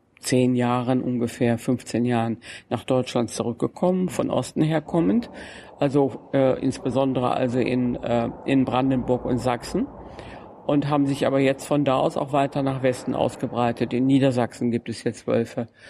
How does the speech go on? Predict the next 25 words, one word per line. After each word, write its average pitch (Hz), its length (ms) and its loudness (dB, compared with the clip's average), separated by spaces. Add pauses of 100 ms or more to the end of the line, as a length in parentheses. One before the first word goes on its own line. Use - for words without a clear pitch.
(340)
äh, 131 60 0
aber 120 220 0
natürlich 127 420 2
in 123 120 4
Brandenburg 123 420 0
und 127 120 0
Sachsen 123 560 -2 (200)
und, 123 420 -2
und, 123 300 -4
äh, 120 100 -4
Mecklenburg-Vorpommern 120 1080 -2
auch. 156 360 0 (520)
Es 147 200 2
wird 185 120 4
aber 180 220 4
in 180 140 4
Zukunft 190 640 0
wahrscheinlich 175 500 2
in - 120 4
allen 190 340 4
Bundesländern 135 760 6
wieder 131 240 4
einzelne 131 560 0
Wölfe 131 340 2
geben. 147 380 2